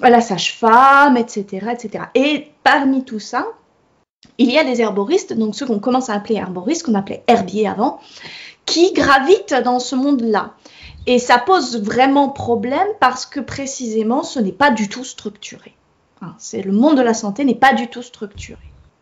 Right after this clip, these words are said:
Et donc, quand arrive, euh, la révolution, eh bien, ça va donner une sorte de, euh, coup de pied, euh, euh, final à tout, tout ce système-là qui éclate.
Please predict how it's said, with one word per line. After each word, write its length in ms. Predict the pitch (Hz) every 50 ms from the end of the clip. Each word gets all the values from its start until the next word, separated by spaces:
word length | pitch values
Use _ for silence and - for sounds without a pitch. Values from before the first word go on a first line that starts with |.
| _ _ _ _ - - - _ -
Et 100 | 220 220
donc, 240 | 196 214 214 214 214 -
quand 380 | - 320 320 311 294 285 - - -
arrive, 560 | 240 247 254 240 247 254 247 233 208 196 - -
euh, 520 | 202 190 185 180 180 180 175 175 175 175
la 200 | 180 196 247 262
révolution, 840 | 277 254 247 226 202 202 190 180 175 165 - - - 226 277 339 - - - - - - _ -
eh 80 | - 208
bien, 160 | 196 226 226
ça 160 | 226 233 220
va 160 | 202 214 208 202
donner 440 | 190 220 254 269 262 254 285 285
une 160 | 277 240 220 202
sorte 460 | - - 285 277 269 277 277 - 226
de, 380 | 214 190 185 208 208 202 202
euh, 160 | 185 175 175 175
coup 200 | 175 - 392 -
de 60 | -
pied, 680 | - - - - - - - 302 311 302 302 277 240 208
euh, 200 | 196 196 190 190 185 - _ _ _ - - - - _ - 190
euh, 480 | 196 190 190 190 185 175 175 175 175 175 175 - - - _ _ _ _ - - 220
final 560 | - - - 277 262 254 254 262 302 311 262
à 80 | 214
tout, 420 | 214 - - - 262 269 262 247 233
tout 140 | 233 - 285
ce 140 | - - 233
système-là 500 | - - 220 208 - 208 196 208 233 226
qui 220 | 226 - - 226
éclate. 600 | 214 202 - - - 202 170 160 - _ _ _